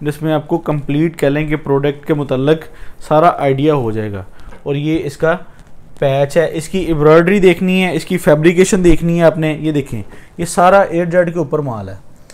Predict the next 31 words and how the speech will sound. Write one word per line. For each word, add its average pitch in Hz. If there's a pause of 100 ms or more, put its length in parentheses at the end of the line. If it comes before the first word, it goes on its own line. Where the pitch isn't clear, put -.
(240)
ये 147
इसका 156
सारा 151
fabrication 147
है। 156
मैं 151
मज़ीद 151
एक 143
दो 151
सूट 143
आपको 147
unwrap 151
करके 156
दिखा 151
दूंगा। 160 (100)
ये 139
लें, 123
ये 135
इसकी 139
shawl 123
check 123
करें, 98 (800)
ये 139
इसकी 143
shawl 131
है, 143
इसकी 139
shawl 123
के 143
ऊपर 135
भी 147